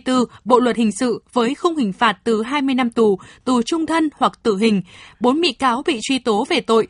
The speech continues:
lợi dụng chức vụ quyền hạn trong khi thi hành công vụ. Đưa vụ án ra xét xử, Tòa án Hà Nội đã triệu tập hơn ba mươi người làm chứng, mười sáu công ty và hơn bốn mươi cá nhân có liên quan. Vụ án có gần một trăm luật sư tham gia bào chữa.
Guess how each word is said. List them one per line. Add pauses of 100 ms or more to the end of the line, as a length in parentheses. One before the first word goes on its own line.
(160)
lợi
dụng
chức
vụ
quyền
hạn
trong
khi
thi
hành
công
vụ. (400)
Đưa
vụ
án
ra
xét
xử, (300)
Tòa
án
Hà
Nội
đã
triệu
tập
hơn
ba
mươi
người
làm
chứng, (280)
mười
sáu
công
ty (160)
và
hơn
bốn
mươi
cá
nhân
có
liên
quan. (380)
Vụ
án
có
gần
một
trăm
luật
sư (120)
tham
gia
bào
chữa.